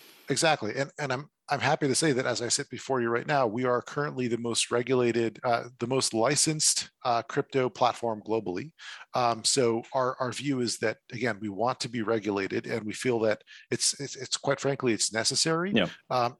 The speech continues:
Speaker 1: and it's the only way to have a sustainable, you know, uh, a coexistence of sort of the old world and the new world.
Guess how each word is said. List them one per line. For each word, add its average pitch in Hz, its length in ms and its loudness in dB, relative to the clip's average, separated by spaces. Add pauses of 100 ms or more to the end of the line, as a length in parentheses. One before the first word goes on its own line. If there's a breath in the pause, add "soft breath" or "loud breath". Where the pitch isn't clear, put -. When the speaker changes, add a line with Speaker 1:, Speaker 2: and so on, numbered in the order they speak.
Speaker 1:
and 139 100 0
it's 135 180 0
the 143 140 -4
only 135 260 0
way 117 160 2
to 107 80 -2
have 107 160 -2
a - 40 -4
sustainable, 110 800 0 (400 soft breath)
you 127 120 -2
know, 104 220 -2 (100)
uh, 117 300 2
a 110 100 -2
coexistence 117 880 0
of 113 160 -8
sort 113 160 -2
of 98 80 -6
the - 80 -12
old 113 240 -2
world 110 280 -2
and 104 100 -6
the 101 40 -8
new 101 160 -6
world. 92 340 -8